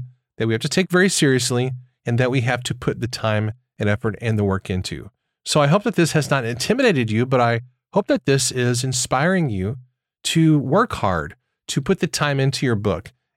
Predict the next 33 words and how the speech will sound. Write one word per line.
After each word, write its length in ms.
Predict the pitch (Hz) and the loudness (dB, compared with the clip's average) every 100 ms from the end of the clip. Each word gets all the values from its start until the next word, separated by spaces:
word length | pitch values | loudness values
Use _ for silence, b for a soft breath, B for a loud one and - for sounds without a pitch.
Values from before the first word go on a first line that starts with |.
| - | -4
and 180 | 127 | -2
to 100 | 127 | 0
know 180 | 135 131 | 2 2
that 160 | 127 117 | 2 2
every 200 | 113 160 | 2 0
time 180 | - 170 | 2 2
you 100 | 180 | 2
put 160 | 214 | 2
a 40 | 214 | 0
book 200 | 170 147 | 0 0
out 120 | 131 | 0
there 140 | 131 | 0
into 160 | 120 120 | 0 0
the 100 | 120 | 0
world, 320 | 95 87 107 | 0 0 -2
every 200 | - 110 | -4 -6
time 240 | 117 123 131 | -4 -2 -2
you 80 | |
do 140 | 131 127 | 0 0
that 200 | 143 117 | 0 0
blog 260 | 120 123 | 0 -2
post 380 | 127 131 147 - | 0 0 0 -2
or 200 | 104 95 - _ _ _ | -2 -2 -6 _ _ _
you 80 | 113 | -6
put 140 | 127 | -2
that 160 | 123 117 | -2 0
social 280 | 151 147 143 | 0 2 2
media 220 | 143 139 | 2 0
post 300 | - 123 123 | 0 -2 -2
up 120 | 120 | -2
there, 140 | 143 | -4
it's 160 | - 160 | -4 -6
practice. 600 | - 180 214 - - - | -2 -2 -2 -4 -10 -10